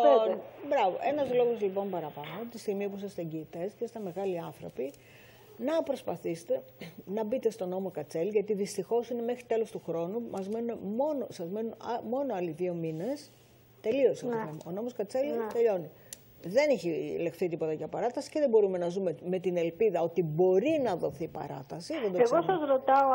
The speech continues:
Speaker 1: αν, ας πούμε, έρθουμε σε συμφωνία με την αγωγή που έχουμε κάνει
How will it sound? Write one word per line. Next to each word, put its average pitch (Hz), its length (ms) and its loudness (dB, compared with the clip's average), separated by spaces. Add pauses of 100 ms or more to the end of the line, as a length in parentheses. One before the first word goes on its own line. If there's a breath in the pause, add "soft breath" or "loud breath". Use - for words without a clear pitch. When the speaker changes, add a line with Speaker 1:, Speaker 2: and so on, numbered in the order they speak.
(120)
Speaker 1:
αν, 302 140 4
ας 285 240 2
πούμε, 285 260 2
έρθουμε 277 300 0
σε 269 140 -2
συμφωνία 226 680 2
με 214 240 2
την 208 180 0
αγωγή 202 340 -2
που 262 120 0
έχουμε 247 200 2
κάνει 226 460 2